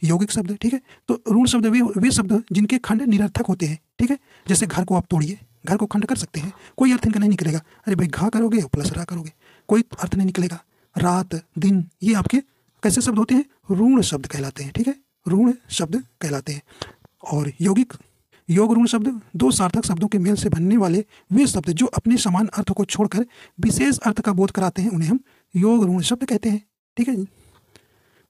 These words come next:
देखिए पंकज, पंकज जैसे पंक मतलब कीचड़, जा मतलब से ज-, जन्म लेने वाला अर्थात कमल का फूल, ठीक है। तो ये आपका योग ऋण शब्द हो गया। चलिए आगे देखते हैं, देखिए अगला शब्द है,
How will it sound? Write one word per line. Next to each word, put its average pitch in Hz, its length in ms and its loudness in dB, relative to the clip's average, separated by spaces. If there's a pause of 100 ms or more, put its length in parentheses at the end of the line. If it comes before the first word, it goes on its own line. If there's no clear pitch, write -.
(520)
देखिए 185 300 -6
पंकज, 220 320 0
पंकज 220 280 0
जैसे 214 160 0
पंक 233 220 2
मतलब 214 220 -2
कीचड़, 233 340 0 (380)
जा 214 140 2
मतलब 190 280 0
से 240 220 0
ज-, 165 280 -4
जन्म 196 320 0 (840)
लेने 175 240 2
वाला 165 220 0
अर्थात 156 260 -8
कमल 156 220 -8
का 156 120 -10
फूल, 247 220 2 (540)
ठीक 240 120 -2
है। 254 60 -6 (240)
तो 180 60 -2
ये 156 120 -2
आपका 175 240 -10 (260)
योग 240 200 2
ऋण 247 120 2
शब्द 220 180 -6
हो 202 80 -2
गया। 202 120 -4 (580)
चलिए - 260 -12
आगे 156 140 -8
देखते - 240 -16
हैं, - 260 -20 (4000)
देखिए - 240 -10
अगला 156 220 -8
शब्द - 220 -10
है, 175 140 -8